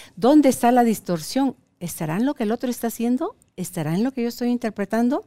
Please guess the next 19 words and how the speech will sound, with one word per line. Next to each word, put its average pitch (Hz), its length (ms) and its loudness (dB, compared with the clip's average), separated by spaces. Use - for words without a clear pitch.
¿Estará 175 380 -2
en 240 100 2
mis 302 160 2
heridas 240 320 2
de 233 80 2
niñez? 220 500 0
¿Estará 180 500 0
en 277 220 4
las 254 180 2
expectativas 226 760 -2
que 208 100 -4
tengo 226 260 0
de 226 100 2
la 196 100 2
vida 240 260 2
y 240 40 2
de 214 100 2
los 180 160 0
demás? 208 340 0